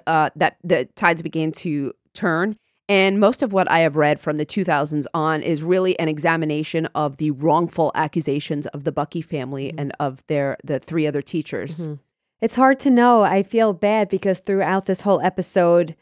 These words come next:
Speaker 1: I, I found myself commenting as if it was wrongful accusations. So I do feel bad in a sense that if they were rightful accusations, then,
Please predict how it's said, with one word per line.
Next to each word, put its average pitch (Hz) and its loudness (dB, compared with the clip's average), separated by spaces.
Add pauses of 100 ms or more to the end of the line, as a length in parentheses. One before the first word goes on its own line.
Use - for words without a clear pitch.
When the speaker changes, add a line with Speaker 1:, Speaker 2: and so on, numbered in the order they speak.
(240)
Speaker 1:
I, 175 2 (140)
I 185 0
found 185 2
myself 180 4
commenting 175 2
as 170 2
if - 2
it 180 2
was 180 4
wrongful 220 2 (140)
accusations. 269 0 (320)
So 196 4
I 202 2
do 208 0
feel 190 2 (180)
bad 185 4
in 175 2
a 170 0
sense 160 -2
that 160 0
if 180 -2
they 180 2
were 202 4
rightful 180 2
accusations, 170 -2
then, 156 -4